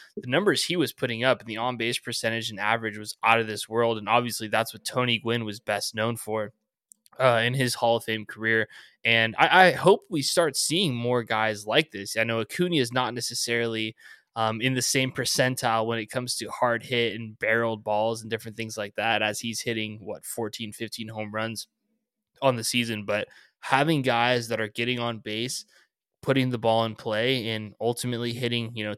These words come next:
three twenty, three thirty, three ninety in Arraez's case is gonna be obviously a really valuable add to your baseball team,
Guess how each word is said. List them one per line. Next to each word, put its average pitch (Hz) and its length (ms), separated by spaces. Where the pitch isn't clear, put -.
three 117 240
twenty, 113 340
three 123 240
thirty, 110 460
three 117 340
ninety 110 680
in 117 80
Arraez's 107 640
case 110 420
is 117 360
gonna 139 240
be 123 460
obviously 117 540
a 113 40
really 120 280
valuable 110 640
add 110 240
to - 120
your 104 80
baseball 113 400
team, 160 300